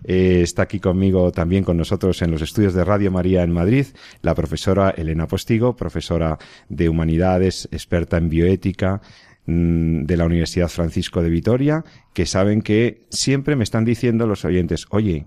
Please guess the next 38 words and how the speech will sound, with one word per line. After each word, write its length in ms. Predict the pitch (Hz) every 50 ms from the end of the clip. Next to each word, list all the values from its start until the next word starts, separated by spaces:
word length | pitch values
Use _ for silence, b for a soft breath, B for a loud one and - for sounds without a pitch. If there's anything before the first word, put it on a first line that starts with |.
| - -
que 120 | - 90
venga 240 | 85 95 110 127 123
más 300 | 110 110 113 120 117 - -
la 160 | 87 87 80
profesora 400 | - 80 73 76 73 92 98 113
Postigo, 400 | 110 80 80 - - 85 85 78
que 120 | - -
venga 280 | 85 92 104 117 120 110
más 160 | 107 113 117
la 80 | 120 107
profesora 360 | - 98 87 82 110 107 107
Postigo". 360 | 104 98 - - 95 82 71
Pues 180 | - - 78 73
aquí 160 | 78 73 101
la 140 | 110 131 135
tienen. 320 | - 180 156 104 78 69 B B B B B B B B
Eh, 340 | - 90 98 101 107 104 90
siempre 400 | - - 101 95 92 110 113 110
ella, 220 | 117 113 123 117 -
siempre 380 | - - - 180 214 185 180 165
que 100 | 147 139
tiene 220 | - 139 131 127
un 120 | 123 120 117
hueco, 360 | 135 139 - - 151 151 147
por 140 | - 113 104
lo 60 | 110
menos 240 | 135 151 147 131 143
una 140 | 135 123
vez 160 | 117 117 110 -
al 100 | 110 110
mes, 180 | 120 127 120
siempre 220 | - 123 113 107 101
está 160 | - - 90
con 120 | 95 85
nosotros. 280 | 80 76 80 - 80 82
Buenas 200 | 104 123 117 98
noches, 280 | 95 92 - 87 -
Elena. 320 | 87 82 85 78 73 73